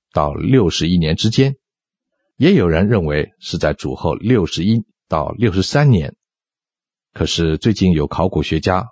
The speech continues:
从挖出来的罗马古币确定菲斯都接任做犹太省长是在主后五十六年。这么一来，我们就可以推算出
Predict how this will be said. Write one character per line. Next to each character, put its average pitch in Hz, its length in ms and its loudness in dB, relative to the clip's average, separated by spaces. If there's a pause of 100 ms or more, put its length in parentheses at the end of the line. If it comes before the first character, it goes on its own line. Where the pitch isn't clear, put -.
(100)
从 - 320 -6
挖 151 300 2
出 - 180 0
来 80 160 2
的 85 240 -2
罗 78 140 -2
马 78 180 0
古 - 200 -2
币 - 260 -2 (280)
确 190 360 2
定 104 240 2 (140)
菲 180 180 4
斯 170 160 2
都 180 180 4
接 185 240 4
任 175 260 4
做 117 220 2
犹 87 260 0
太 - 200 0
省 90 240 2
长 78 320 -2 (400)
是 - 240 -4
在 80 340 0
主 73 220 -4
后 101 320 -4 (100)
五 78 160 -4
十 80 160 -4
六 123 160 4
年。 76 240 -4 (600)
这 87 100 -4
么 82 100 0
一 80 140 -2
来， 73 360 -2
我 92 80 0
们 92 100 0
就 95 80 -2
可 90 160 -4
以 - 20 -4
推 113 160 -2
算 92 240 -2
出 95 280 -2